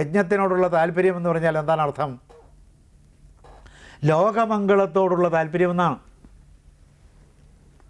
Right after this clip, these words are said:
അല്ലാതെ യാഗം ചെയ്യുന്നത് ഹോമം ചെയ്യുന്നതും അല്ല അത്. യജ്ഞ താല്പര്യം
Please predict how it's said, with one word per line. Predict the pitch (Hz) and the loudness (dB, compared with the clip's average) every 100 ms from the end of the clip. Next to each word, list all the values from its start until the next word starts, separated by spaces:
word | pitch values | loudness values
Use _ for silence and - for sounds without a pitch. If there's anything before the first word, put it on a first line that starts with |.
| - - - | -20 -20 -6
അല്ലാതെ | 135 139 117 | -2 0 0
യാഗം | 135 165 175 | 0 -2 2
ചെയ്യുന്നത് | 180 180 185 156 | 2 2 0 2
ഹോമം | 175 175 | -2 0
ചെയ്യുന്നതും | 175 175 175 | 2 2 0
അല്ല | 151 156 | 0 0
അത്. | 123 - _ _ _ - - - _ - - - 117 | -2 -10 _ _ _ -20 -20 -20 _ -20 -20 -10 -4
യജ്ഞ | 139 180 220 | -2 0 2
താല്പര്യം | 190 170 143 131 139 | 2 0 -2 0 0